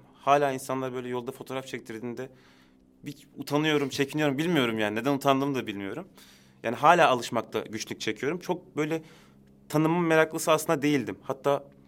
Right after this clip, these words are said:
söz yazarı ve besteciliğe ben daha çok, e, kıymet veriyorum. Bundan dolayı da, e, sanatçılara şarkılar da veriyorum bir yandan. Yani benim aslında burada bahsetmek istediğim, e, biraz zor bir hayattan,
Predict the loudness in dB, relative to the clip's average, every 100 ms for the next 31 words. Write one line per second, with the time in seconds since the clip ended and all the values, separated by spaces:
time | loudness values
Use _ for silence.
0 | -20 -20 -16 -4 0 0 2 2 4 4
1 | 2 -4 0 2 2 2 0 -4 -10 -18
2 | -12 -6 -4 -4 -6 -4 -4 -2 0 0
3 | 0 0 0 -2 -4 -12 -20 -6 -2 0
4 | 0 -2 -4 -6 -4 0 0 0 -2 -2
5 | -2 -6 -2 0 0 -2 -2 -4 -6 -6
6 | -8 -8 -8 -6 -8 -10 -14 -20 -12 -4
7 | -2 0 0 2 0 0 0 0 2 4
8 | 2 0 -4 -6 -4 -6 -4 -4 -6 -14
9 | -20 _ -20 -20 -20 -20 -20 -4 2 2
10 | 2 -8 -16 -14 -8 0 2 2 2 2
11 | 2 0 -2